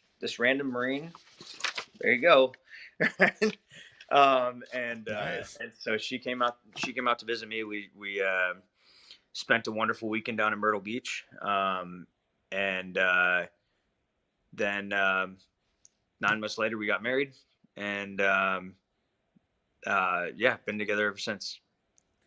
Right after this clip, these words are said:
Speaker 2: Sounds
Speaker 1: Yeah.
Speaker 2: like a Marine story.
Speaker 1: Right? Right.
Speaker 2: <laughs>
Speaker 1: I, I was literally, I was, I was watch-, like, while over breakfast, I was literally watching, uh, Not in Regs. Uh, I don't know if you, I don't know if you follow him, but, um,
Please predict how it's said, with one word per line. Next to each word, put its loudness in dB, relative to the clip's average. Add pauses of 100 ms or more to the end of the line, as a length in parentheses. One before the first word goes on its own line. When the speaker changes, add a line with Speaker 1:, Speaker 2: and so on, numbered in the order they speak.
(280)
Speaker 2:
Sounds -4
Speaker 1:
Yeah. 2
Speaker 2:
like -2
a -2
Marine -2
story. -4 (460)
Speaker 1:
Right? 10 (360)
Right. 6
Speaker 2:
<laughs> -4
Speaker 1:
I, 12 (100)
I 8
was 0
literally, 0
I -2
was, -4
I 0
was -4
watch-, -2
like, -4
while -8
over -6
breakfast, -6
I -4
was -10
literally -6
watching, -8
uh, -2 (360)
Not -2
in -16
Regs. -4 (420)
Uh, -8
I 0
don't 2
know -2
if -12
you, -6
I 2
don't 2
know -2
if -14
you -18
follow -4
him, -4
but, -4
um, -2